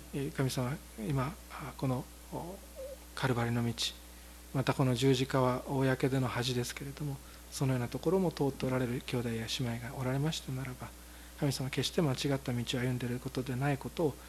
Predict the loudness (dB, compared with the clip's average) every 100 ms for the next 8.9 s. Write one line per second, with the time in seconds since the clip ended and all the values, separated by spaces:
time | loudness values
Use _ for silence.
0 | -14 -4 0 2 0 0 -2 0 0 0
1 | -2 -4 2 4 6 4 2 0 -2 -2
2 | -4 -4 -4 -4 -4 -4 -6 -8 -14 -12
3 | 0 6 8 8 6 4 0 0 4 4
4 | 4 0 2 2 0 0 -2 0 2 2
5 | 4 4 2 2 2 2 2 -10 -4 -2
6 | -2 -2 -2 0 0 -2 -2 -4 -8 -12
7 | -18 -10 -6 0 2 2 2 0 -6 -6
8 | -4 -4 -6 -4 -2 -2 -4 -8